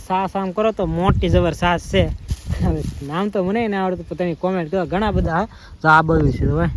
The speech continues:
હવે તમે મિત્રો આ કોમેન્ટ કરજો, આ કયું પક્ષી છે આમ. તો મિત્રો, મારા મમ્મી પપ્પાને તો બસમાં બેસાડી દીધા છે, એવું છે. એટલે સાડા બાર થયા, એટલે બસ આવી જાય. તેવા તો બાર વાગ્યા હતા, અડધી કલાકની વાર હતી. એટલે થોડીક વાર એ બધા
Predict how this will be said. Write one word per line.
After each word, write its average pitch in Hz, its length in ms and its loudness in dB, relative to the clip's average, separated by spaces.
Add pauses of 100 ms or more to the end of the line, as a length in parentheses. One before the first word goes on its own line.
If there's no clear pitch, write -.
(1160)
હવે 139 200 -2
તમે 151 180 0
મિત્રો 151 260 0
આ 143 60 0
કોમેન્ટ 160 380 0
કરજો, 147 260 0
આ 135 60 0
કયું 147 300 0
પક્ષી 131 300 -8
છે 123 100 -4
આમ. 127 140 -8 (2250)
તો 165 120 -4
મિત્રો, 190 300 -2
મારા 175 160 0
મમ્મી 180 300 -2
પપ્પાને 175 400 -2
તો 165 140 -6
બસમાં 175 420 -2
બેસાડી 202 380 0
દીધા 175 240 -2
છે, 180 160 -2 (380)
એવું 175 180 2
છે. 185 120 -4
એટલે 160 240 2
સાડા 175 200 0
બાર 170 200 2
થયા, 180 140 0
એટલે 170 140 6
બસ 175 220 -2
આવી 214 140 -2
જાય. 175 140 -2
તેવા 170 240 -2
તો 160 120 -6
બાર 175 240 0
વાગ્યા 196 240 -2
હતા, 160 160 -4
અડધી 160 200 -4
કલાકની 165 360 0
વાર 165 220 0
હતી. 190 180 -4
એટલે 160 100 -2
થોડીક 165 340 -2
વાર 160 140 -2
એ 160 140 0
બધા 160 180 -2